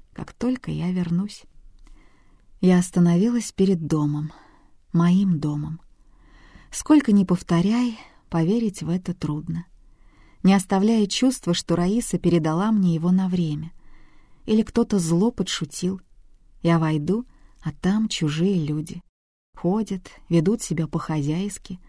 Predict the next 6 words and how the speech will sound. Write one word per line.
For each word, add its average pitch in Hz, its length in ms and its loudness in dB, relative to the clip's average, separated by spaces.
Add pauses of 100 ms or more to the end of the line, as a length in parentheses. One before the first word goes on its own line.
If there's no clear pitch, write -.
(400)
смотрят 190 500 0
на 175 60 2
меня 170 320 4
насмешливо 170 840 0
и 160 200 -2
недоумённо. 160 880 -2